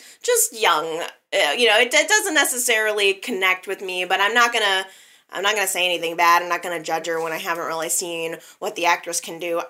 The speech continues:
I'm open to it. I hope you guys are open to it, but if you're not, please feel free.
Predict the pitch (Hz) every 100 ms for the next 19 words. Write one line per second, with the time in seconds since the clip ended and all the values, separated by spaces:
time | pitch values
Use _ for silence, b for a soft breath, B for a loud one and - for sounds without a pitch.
0 | - 453 320 311 294 294 302 277 269 262
1 | - 247 240 240 226 214 214 208 214 226
2 | 220 196 196 190 196 196 196 202 - 208
3 | 202 202 196 202 175